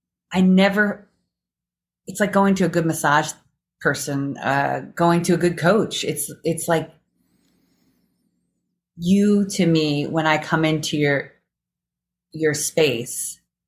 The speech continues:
it's, you're so, uh,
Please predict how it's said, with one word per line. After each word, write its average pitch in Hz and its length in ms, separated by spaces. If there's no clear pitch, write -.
it's, - 560
you're 165 160
so, 165 960
uh, 139 300